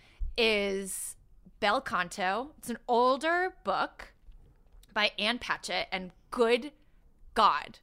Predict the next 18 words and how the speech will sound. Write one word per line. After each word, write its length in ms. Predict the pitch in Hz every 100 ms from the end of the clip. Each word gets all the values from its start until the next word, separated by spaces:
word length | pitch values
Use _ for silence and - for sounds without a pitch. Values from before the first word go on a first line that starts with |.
| -
it's 160 | - 277
the 140 | -
best 280 | 214 220 196
book 140 | 180 165
I've 160 | 151
read 140 | 147 -
all 100 | -
year, 300 | 127 120 -
and 120 | 196
I 20 |
can't 240 | 185 190 160
get 100 | 131
over 160 | -
it. 140 | - - _
Um, 460 | 220 208 196 190 190 - - - -
the 100 | 214
premise 480 | 208 277 285 285 - -
is 760 | 220 196 190 190 190 - -